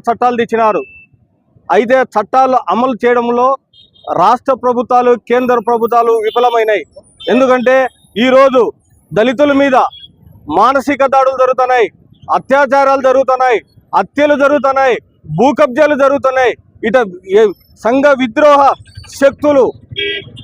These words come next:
విచ్చలవిడిగా మానసిక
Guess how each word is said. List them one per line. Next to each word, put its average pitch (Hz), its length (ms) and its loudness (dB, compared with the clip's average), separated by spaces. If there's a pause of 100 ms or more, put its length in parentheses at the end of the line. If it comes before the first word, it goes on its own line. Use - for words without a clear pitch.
(560)
విచ్చలవిడిగా 294 840 0 (560)
మానసిక 269 460 0